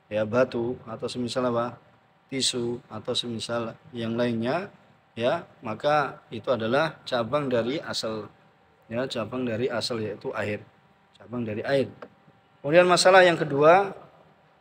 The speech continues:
al-jam'u bainal hijah-, hijara wal ma' indal istinqa.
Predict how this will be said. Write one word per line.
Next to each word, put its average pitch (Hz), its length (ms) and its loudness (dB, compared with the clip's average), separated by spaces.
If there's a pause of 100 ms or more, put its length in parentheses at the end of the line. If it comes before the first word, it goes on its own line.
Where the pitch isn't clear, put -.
al-jam'u 170 560 8
bainal 170 400 6
hijah-, 156 800 6
hijara 156 560 8
wal 143 160 8
ma' 147 320 2
indal 143 400 2
istinqa. 120 880 0